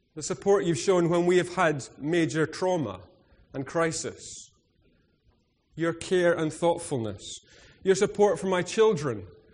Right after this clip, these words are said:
for Camborne is all they know, and Camborne is all you need to know. It's what a wonderful community. Your love, your generosity, your patience and thoughtfulness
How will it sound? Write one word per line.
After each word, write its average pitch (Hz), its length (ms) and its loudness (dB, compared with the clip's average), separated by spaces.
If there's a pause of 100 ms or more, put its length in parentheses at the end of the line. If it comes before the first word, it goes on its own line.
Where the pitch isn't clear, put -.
(240)
for 175 240 -2
Camborne 180 420 0
is 156 100 0
all 160 160 4
they 156 120 2
know, 151 480 0 (140)
and 147 280 -2
Camborne 170 380 2
is 156 100 0
all 180 220 4
you 170 60 6
need 196 200 4
to 180 80 0
know. 151 140 2
It's 139 120 -2
what 180 140 0
a 170 60 2
wonderful 190 400 0
community. 190 580 -2 (1400)
Your 165 200 2
love, 196 320 6
your 185 100 8
generosity, 185 520 4
your 202 100 6
patience - 880 -4
and 156 120 -4
thoughtfulness 147 1080 -4